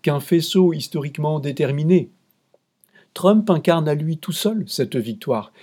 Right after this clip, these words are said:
Il est la marionnette de l'histoire, débarrassé de tout vernis de bienséance, c'est vrai, et de bien-pensance, mais aussi de culture.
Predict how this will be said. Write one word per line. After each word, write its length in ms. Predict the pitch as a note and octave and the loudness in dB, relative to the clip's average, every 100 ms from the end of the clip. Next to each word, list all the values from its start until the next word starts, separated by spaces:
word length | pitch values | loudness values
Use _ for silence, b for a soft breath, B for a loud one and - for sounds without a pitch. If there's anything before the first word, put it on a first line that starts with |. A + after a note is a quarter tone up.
| b | b
Il 160 | D#3 D#3+ | 2 4
est 60 | |
la 120 | D#3+ | 6
marionnette 600 | D#3 D3+ C#3+ D#3 D#3 E3+ - | 6 2 0 0 2 0 -2
de 140 | C3 | -2
l'histoire, 580 | C3 C#3 - B2 B2 C3 | -2 -4 -2 0 0 0
débarrassé 600 | C3 C3+ C3 C3 - C3 | 4 4 4 0 -2 -6
de 140 | C3 | -4
tout 260 | A#2 C#3 C#3 | -6 -6 -6
vernis 320 | B2 C3 C3+ | 0 0 0
de 100 | C3 | -2
bienséance, 680 | A#2 C3 C3+ - C#3 C3 D#3+ | -2 0 -2 -2 -2 -2 -4
c'est 120 | - | -4
vrai, 300 | B2+ A#2 D3+ | 0 0 0
et 40 | C3 | 0
de 160 | B2 B2 | 0 -2
bien-pensance, 840 | A#2 C3 C3+ B2+ - C3+ D#3+ - B B B B | -2 -2 -2 -4 -4 -6 -8 -14 B B B B
mais 200 | D#3 D#3+ | 4 6
aussi 380 | D#3+ D#3+ D#3 E3 | 4 0 -2 -2
de 120 | C#3 | -2
culture. 520 | C3+ E3 - A#2 A#2+ | -2 -2 -2 -2 -2